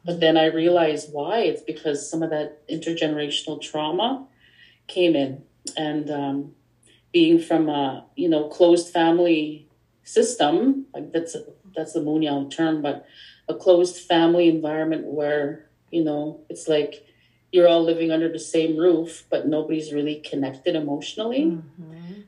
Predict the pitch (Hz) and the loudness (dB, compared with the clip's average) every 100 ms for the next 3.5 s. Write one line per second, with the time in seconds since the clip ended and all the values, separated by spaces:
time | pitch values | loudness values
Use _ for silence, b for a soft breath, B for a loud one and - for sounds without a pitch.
0 | _ - 180 170 160 143 - - - 170 | _ -6 2 4 4 2 -2 0 2 4
1 | 165 170 165 - 165 160 156 151 143 139 | 4 4 2 2 0 2 0 -4 -4 -6
2 | 135 B B - 170 160 151 151 - 160 | -10 B B -8 -2 0 -2 -4 -6 -6
3 | 139 139 156 143 | -6 -6 -6 -6